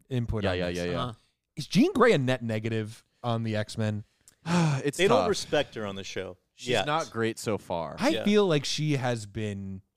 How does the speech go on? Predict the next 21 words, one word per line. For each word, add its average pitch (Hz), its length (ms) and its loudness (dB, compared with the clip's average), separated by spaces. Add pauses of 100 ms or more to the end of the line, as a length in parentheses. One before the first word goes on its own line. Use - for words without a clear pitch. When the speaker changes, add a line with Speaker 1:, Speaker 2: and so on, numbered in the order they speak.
(120)
Speaker 1:
useless. - 600 -10
Speaker 3:
She 180 160 -6
feels 220 300 2
like 202 160 2
an 165 80 -4
afterthought 165 680 -4 (640)
currently 160 440 -6
in 156 120 -6
the 139 60 0
way 139 140 0
they've 131 180 -2
been 123 160 -6
writing 120 360 -4
her. 202 340 -10
Speaker 1:
Mm-hmm. 123 220 -2
Speaker 3:
They've 147 380 -2
mostly 175 360 -2
used 143 280 -4
her 143 80 -6
to 123 100 -8
service 120 680 -8